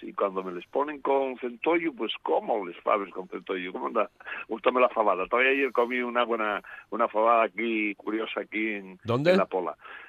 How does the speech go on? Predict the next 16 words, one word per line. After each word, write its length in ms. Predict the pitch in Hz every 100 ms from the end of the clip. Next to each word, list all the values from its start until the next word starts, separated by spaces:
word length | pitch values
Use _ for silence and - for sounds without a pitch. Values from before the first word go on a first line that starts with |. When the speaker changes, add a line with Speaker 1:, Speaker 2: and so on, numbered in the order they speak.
| _ _ _ - -
Speaker 2:
Eh, 60 | 101
Speaker 1:
Eh, 240 | 98 98 107
Speaker 2:
dino, 240 | 151 165
Speaker 1:
en 40 |
el 40 | 143
Speaker 2:
pe- 80 | 131
Speaker 1:
karting 320 | 143 113 110 107
en 60 |
La 100 | 104
Pola. 320 | - 98 82 82
Buenas 340 | 120 135 127
faves. 280 | - 87 - - -
Speaker 2:
Vale, 260 | 90 95 101
vale, 200 | 98 98
vale, 220 | 104 92
vale. 280 | 101 98